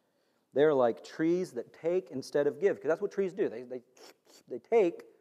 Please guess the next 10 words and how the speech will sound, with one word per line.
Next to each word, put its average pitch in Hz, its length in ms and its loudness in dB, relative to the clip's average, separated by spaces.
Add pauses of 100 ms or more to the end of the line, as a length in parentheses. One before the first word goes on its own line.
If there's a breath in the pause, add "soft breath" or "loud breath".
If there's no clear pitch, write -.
(160)
resources 160 640 0
from, 185 380 0 (160 soft breath)
but 143 100 -10
they're 160 100 2
not 165 300 2
giving 175 380 4
anything. 175 400 0
They're 135 100 -2
not 147 240 -2
being 127 320 -4